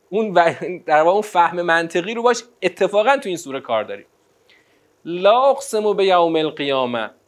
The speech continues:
قسم نمیخورم به روز قیامت. یکی از جاهایی که به این قاعدهٔ منطقی کار داریم همین آیه اوله.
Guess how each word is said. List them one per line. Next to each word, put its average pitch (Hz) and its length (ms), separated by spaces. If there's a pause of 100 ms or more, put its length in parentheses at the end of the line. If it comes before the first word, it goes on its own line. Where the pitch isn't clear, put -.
(1400)
قسم 185 400
نمیخورم 214 680
به 131 120
روز 131 220
قیامت. 113 720 (800)
یکی 160 200
از 185 300 (240)
جاهایی 147 260
که 165 120
به 143 80
این 143 100
قاعدهٔ 143 260
منطقی 143 340
کار 143 160
داریم 175 160
همین 196 220
آیه 139 200
اوله. 113 420